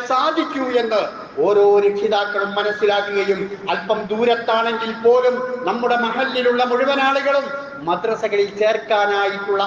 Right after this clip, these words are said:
ആളുകൾ ഈ മദ്രസയിൽ തന്നെ കുട്ടികൾക്ക് അഡ്മിഷൻ നേടുവാൻ ശ്രദ്ധിക്കുകയും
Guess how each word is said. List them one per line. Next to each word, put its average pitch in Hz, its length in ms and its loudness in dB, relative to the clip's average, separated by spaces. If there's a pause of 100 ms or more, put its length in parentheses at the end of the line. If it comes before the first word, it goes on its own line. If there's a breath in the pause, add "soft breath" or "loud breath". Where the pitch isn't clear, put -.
(120)
ആളുകൾ 262 320 2 (500)
ഈ 277 40 0 (120)
മദ്രസയിൽ 202 500 0 (100)
തന്നെ 196 260 0 (300)
കുട്ടികൾക്ക് 220 540 0 (100)
അഡ്മിഷൻ 233 480 -2
നേടുവാൻ 233 420 4 (100)
ശ്രദ്ധിക്കുകയും 240 720 0